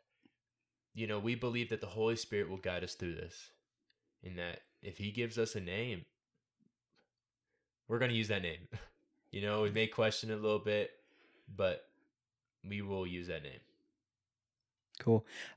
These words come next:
Speaker 2: Just to cap, people's stories, personal interviews,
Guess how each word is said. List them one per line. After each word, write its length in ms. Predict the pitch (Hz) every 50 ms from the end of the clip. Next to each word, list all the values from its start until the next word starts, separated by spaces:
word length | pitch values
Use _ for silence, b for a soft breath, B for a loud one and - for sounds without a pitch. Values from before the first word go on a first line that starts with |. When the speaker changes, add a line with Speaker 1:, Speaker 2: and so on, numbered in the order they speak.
| - -
Speaker 2:
Just 220 | - - - -
to 80 | - -
cap, 420 | - - 123 117 101 - - b b b b b b _
people's 340 | - - 117 117 - 113 110
stories, 540 | - - - 113 113 107 104 101 101 - - - -
personal 420 | - 107 104 - - 117 107 98
interviews, 560 | 87 110 113 110 101 101 95 92 - - -